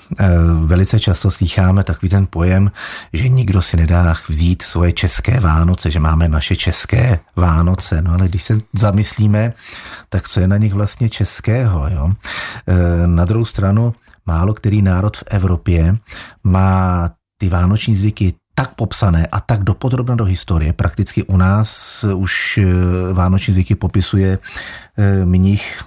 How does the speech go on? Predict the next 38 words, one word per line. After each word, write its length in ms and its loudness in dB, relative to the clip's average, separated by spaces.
učený 340 2
mnich 280 2
Jan 200 4
z 60 0
Holešova 500 2
v 80 -2
době 360 -2
Karla 260 -2
čtvrtého, 360 -2
tedy 140 0
ve 100 2
čtrnáctém 460 0
století, 520 0
a 40 2
my 100 0
můžeme 380 -2
sledovat 500 -2
vývoj 520 0
některých 400 0
zvyků 200 2
a 20 4
některé 300 2
zvyky 240 -2
se 120 -2
skutečně 380 -2
do 80 2
dneška 260 0
dodržují. 440 2
Takže 280 0
to 120 -2
je 220 -2
taková, 720 -2
taková 460 0
věc. 340 -2
No, 160 2
vánoční 460 2
stromek, 580 0
eh, 20 0